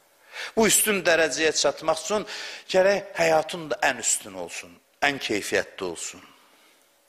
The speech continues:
Gərək keyfiyyətli yaşayasan ki, ölümün də belə keyfiyyətli olsun. Şəhid ailələrinə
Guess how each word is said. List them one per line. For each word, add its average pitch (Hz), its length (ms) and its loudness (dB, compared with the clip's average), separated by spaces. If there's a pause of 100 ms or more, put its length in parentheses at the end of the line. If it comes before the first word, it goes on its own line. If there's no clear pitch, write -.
(3000)
Gərək 220 320 4
keyfiyyətli 180 640 2
yaşayasan 165 500 2
ki, 185 120 -2
ölümün 143 360 -2
də 110 80 0
belə 104 200 -2
keyfiyyətli 95 640 -8
olsun. 87 320 -14 (720)
Şəhid 151 400 2
ailələrinə 127 560 2